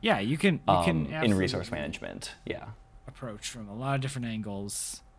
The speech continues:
Speaker 1: Um, yeah, it's, it's very interesting. It's very interesting. There's, there's a lot
Speaker 2: I
Speaker 1: more in this game than I was expecting. I, I'll say that. There's, like,
Speaker 2: I,
Speaker 1: more,
Speaker 2: like, definitely
Speaker 1: there's
Speaker 2: got
Speaker 1: more
Speaker 2: a lot more into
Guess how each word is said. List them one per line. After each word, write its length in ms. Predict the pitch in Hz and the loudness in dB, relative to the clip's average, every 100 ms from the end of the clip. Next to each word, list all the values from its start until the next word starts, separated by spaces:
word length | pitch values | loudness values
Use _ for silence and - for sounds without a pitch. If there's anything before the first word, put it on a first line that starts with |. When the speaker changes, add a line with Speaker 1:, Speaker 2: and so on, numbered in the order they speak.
| - - | -20 -8
Speaker 1:
Um, 640 | 107 92 85 - - - - - - - - - - - - - - - - - | -6 -4 -6 -10 -14 -18 -20 -20 -20 -20 -20 -20 -20 -20 -20 -20 -20 -20 -8 4
yeah, 220 | 240 82 | 4 4
it's, 180 | 120 - | -4 -8
it's 180 | 147 139 | -8 -6
very 200 | 160 151 | -2 -2
interesting. 360 | 135 139 - - - - - | -4 -6 -14 -20 -20 -20 -20
It's 100 | - | -10
very 160 | 156 | -8
interesting. 380 | 120 - - - - - - - _ _ - - - - - - - - _ | -8 -8 -12 -12 -16 -20 -20 -20 _ _ -20 -20 -20 -20 -20 -20 -20 -20 _
There's, 240 | 165 165 139 - - | 0 0 0 -6 12
there's 140 | 135 147 165 | 12 12 12
a 40 | 175 | 12
lot 220 | 175 226 | 12 12
Speaker 2:
I 40 | |
Speaker 1:
more 340 | 165 147 143 156 | 8 2 2 2
in 220 | 147 143 | 2 2
this 180 | 143 139 | 2 2
game 180 | 143 139 | 2 2
than 120 | 123 | 2
I 120 | 117 | -2
was 140 | 110 | -4
expecting. 540 | 104 - - 98 - 73 82 | -8 -8 -10 -12 -16 -20 -16
I, 60 | 95 - | -16 -14
I'll 60 | 110 | -6
say 280 | - 123 104 | -4 -4 -10
that. 260 | 98 64 - - - - - | -14 -16 -18 -20 -20 -18 -2
There's, 240 | 135 131 | 2 2
like, 160 | 135 123 143 | 2 10 12
Speaker 2:
I, 160 | 151 | 12
Speaker 1:
more, 100 | 190 | 12
Speaker 2:
like, 260 | 170 127 - | 12 10 10
definitely 320 | 131 131 127 | 10 12 8
Speaker 1:
there's 120 | 110 | 10
Speaker 2:
got 220 | - 104 - | 12 12 12
Speaker 1:
more 80 | |
Speaker 2:
a 40 | 104 | 10
lot 240 | 95 92 | 10 10
more 420 | 98 95 92 85 73 | 8 4 4 4 2
into 680 | 87 87 - - 67 67 | 0 -2 -2 0 2 2